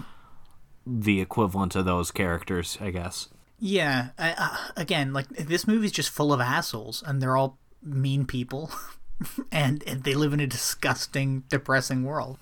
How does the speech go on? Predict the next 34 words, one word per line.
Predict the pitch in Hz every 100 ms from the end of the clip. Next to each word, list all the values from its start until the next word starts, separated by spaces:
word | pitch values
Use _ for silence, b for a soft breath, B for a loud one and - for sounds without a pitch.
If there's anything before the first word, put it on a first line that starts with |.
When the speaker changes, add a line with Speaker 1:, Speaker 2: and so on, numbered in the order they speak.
| -
Speaker 1:
But | 175 170 170
anyways, | 302 381 147 127 131
to | -
continue | 180 254 262
with | 175
the | 147
story, | - 180 143 139
Hugo | - - 247 285 247
learns | 196 156 147 143
that | 127 120
Django's | 135 131 127 123 -
killed | - 131 117
most | 123 127 -
of | 127
Jackson's | 127 120 - 127 120
men, | 113 110 117 123 147
and | 131 123
he's | 156 196 214
in | 156 135
disbelief | 131 - 107 104 - - -
until | 147 143 165 156
Django | 165 156 147 147 139 135 b b - -
pops | 170 147 -
the | 160
lid | 143 143
of | 139
his | 135
coffin | - 135 131 135
and | 127
pulls | 135 131 127
out | 123
his | 123
machine | 131 - 139 127
gun | 123 120